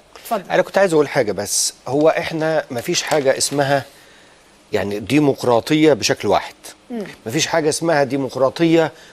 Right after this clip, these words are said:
Speaker 2: منزلة. الديمقراطية قيم ومبادئ. حرية، محاسبة، شفافية، مساواة، صوت واحد لكل مواطن، دورية الانتخابات، تداول
Speaker 1: مم.
Speaker 2: السلطة. إنما التفاصيل دي بتاعت كل مجتمع. يعني مثلًا هقول لك نموذج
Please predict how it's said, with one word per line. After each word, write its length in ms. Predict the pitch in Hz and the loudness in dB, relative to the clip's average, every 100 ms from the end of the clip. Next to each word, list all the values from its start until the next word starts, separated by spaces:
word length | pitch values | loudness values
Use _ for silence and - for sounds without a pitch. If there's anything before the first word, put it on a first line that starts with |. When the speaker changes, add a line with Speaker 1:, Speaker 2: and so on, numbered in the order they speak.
| - | -4
Speaker 2:
منزلة. 460 | 139 139 127 151 - - _ _ _ _ _ _ _ - - _ | 0 2 2 0 -4 -16 _ _ _ _ _ _ _ -20 -20 _
الديمقراطية 460 | 120 147 160 156 208 | -6 -2 0 2 4
قيم 300 | 208 202 156 | 6 4 4
ومبادئ. 460 | 135 131 127 95 - _ _ _ _ _ _ _ - | 0 2 0 0 -16 _ _ _ _ _ _ _ -20
حرية، 640 | - - 190 170 156 135 143 - - - - | -14 0 2 4 2 2 -6 -18 -20 -20 -8
محاسبة، 540 | 160 - 156 123 135 - | -6 -2 -4 -4 -10 -12
شفافية، 680 | - 175 165 160 - 156 139 135 156 | 0 0 2 0 2 2 0 -4 -6
مساواة، 600 | 160 - 170 160 156 135 | -2 2 4 4 4 0
صوت 220 | 180 170 | -2 0
واحد 240 | 160 143 | 0 0
لكل 180 | 147 170 | -2 0
مواطن، 500 | 160 156 156 143 135 | 2 4 4 4 0
دورية 220 | 135 165 | 0 0
الانتخابات، 600 | 160 165 143 165 160 160 | 0 -4 -2 2 2 0
تداول 180 | 160 185 | 0 0
Speaker 1:
مم. 40 | 170 | 0
Speaker 2:
السلطة. 440 | - 190 160 113 - - - - - | 0 -2 -2 -8 -12 -20 -20 -8 -2
إنما 300 | 160 233 254 | 2 4 2
التفاصيل 460 | 247 202 185 240 220 | 0 -2 -2 -2 -4
دي 80 | |
بتاعت 200 | 226 240 | 0 0
كل 180 | - 226 | 0 -2
مجتمع. 460 | 190 - 208 233 - | -2 0 0 0 -4
يعني 200 | 139 156 | -2 0
مثلًا 280 | 202 190 147 | -2 -2 -4
هقول 240 | 123 190 220 | 2 4 4
لك 140 | - | -2
نموذج 320 | 120 113 87 | -8 -8 -10